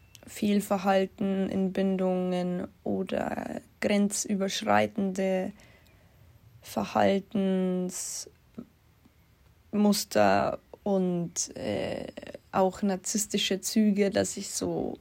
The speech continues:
mich als etwas Besseres hinstellte oder halt extrem nach Aufmerksamkeit gierte sozusagen.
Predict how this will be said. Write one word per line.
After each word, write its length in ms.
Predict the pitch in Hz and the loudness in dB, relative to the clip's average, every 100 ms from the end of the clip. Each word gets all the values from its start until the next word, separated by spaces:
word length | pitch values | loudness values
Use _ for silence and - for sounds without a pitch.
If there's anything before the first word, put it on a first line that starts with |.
| - _ _ _ _ _ _ _ _ - - - - _ | -16 _ _ _ _ _ _ _ _ -20 -20 -20 -20 _
mich 280 | - 202 - | 0 0 2
als 160 | - - | 0 0
etwas 280 | - 196 - | -2 -2 2
Besseres 520 | 185 208 208 196 - | 4 4 2 0 0
hinstellte 880 | 208 196 - 185 185 185 - 196 - | 0 0 0 2 4 4 0 0 0
oder 460 | 185 196 202 196 | -2 0 -2 -2
halt 400 | 196 175 - - - | -2 -2 -4 -14 -10
extrem 500 | 202 - - 196 190 | -8 -4 0 2 2
nach 140 | 180 | 2
Aufmerksamkeit 1000 | - 196 202 196 - 180 - 190 190 - - _ _ _ _ _ _ _ _ _ _ - - 214 - - 233 - | 2 2 2 0 -4 -8 -4 -2 -2 -4 -16 _ _ _ _ _ _ _ _ _ _ -20 -12 -12 -12 -14 -16 -2
gierte 500 | 220 220 226 - 208 | 4 6 4 2 -4
sozusagen. 1000 | 208 214 208 202 190 - 220 208 208 | -4 -6 -6 -2 0 0 0 -2 -2